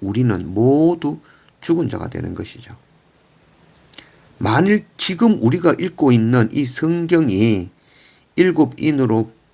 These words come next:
임봉되고 아무도 열어보지도 읽어보지도 못한다면 누가 하나님을 알고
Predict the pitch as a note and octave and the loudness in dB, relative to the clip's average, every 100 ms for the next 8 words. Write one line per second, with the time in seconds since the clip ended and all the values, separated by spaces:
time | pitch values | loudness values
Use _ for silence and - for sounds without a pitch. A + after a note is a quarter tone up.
0 | _ - C#3+ D3+ D3+ D3 B2+ A2 G2 - | _ 0 0 2 0 0 -2 -4 -4 -4
1 | A#2 B2+ D3+ E3 D#3+ D#3+ D#3+ A2 D3 D#3+ | -2 0 2 2 0 2 2 4 4 4
2 | B2+ B2+ B2+ C3 B2 F3 D#3 C3+ A#2+ G#2+ | 2 -4 -4 -4 -4 -2 -2 -2 -4 -4
3 | G2+ B2 C3+ B2 G2 F2+ C3+ B2 B2 _ | -4 -4 -4 -2 -2 -2 -2 -4 -10 _
4 | _ _ _ _ _ - F#2+ A2 B2+ F3+ | _ _ _ _ _ -18 -4 -2 0 -2
5 | F3 E3 - - - E3+ C#3 A2 F#2+ G2 | -2 -10 -18 -14 -6 -2 0 -2 -4 -8
6 | - F#2 G2 - | -12 -12 -12 -14